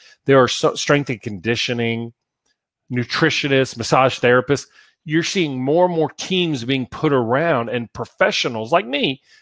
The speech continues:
being put around these athletes. And even on the professional ranks, not only are the coaches there, the coaches also have to work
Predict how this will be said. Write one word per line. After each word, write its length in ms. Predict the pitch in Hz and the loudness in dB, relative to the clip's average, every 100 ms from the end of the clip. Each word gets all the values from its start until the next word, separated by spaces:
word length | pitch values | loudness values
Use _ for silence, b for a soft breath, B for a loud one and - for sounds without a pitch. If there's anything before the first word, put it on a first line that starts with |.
| b | b
being 260 | 156 147 117 - | 2 2 0 -8
put 240 | - 180 | -2 0
around 500 | 151 135 170 170 135 | 0 2 2 2 0
these 180 | 123 120 | 0 0
athletes. 680 | 123 120 - - - - - _ _ _ _ _ _ 131 | 0 0 -6 -12 -12 -18 -20 _ _ _ _ _ _ -2
And 160 | 135 | 2
even 240 | 170 196 190 | 4 4 2
on 140 | 160 | 2
the 60 | 139 | -2
professional 840 | - 123 _ - 165 - 143 101 | -4 -8 _ 0 2 2 -4 -4
ranks, 460 | 80 58 - - - _ _ _ _ - | -6 -10 -14 -20 -20 _ _ _ _ -8
not 280 | 135 160 190 | 0 2 4
only 300 | 196 185 165 | 2 2 2
are 120 | 139 | 2
the 100 | 113 | 0
coaches 560 | - 151 170 - 117 90 | -4 0 0 -2 -10 -6
there, 220 | 90 87 | -6 -6
the 100 | - | -12
coaches 420 | - 175 - 151 | -6 -6 -6 -4
also 240 | 135 - | -4 -2
have 160 | 123 123 | -4 -4
to 80 | 117 | -4
work 340 | 113 120 - | 0 0 -2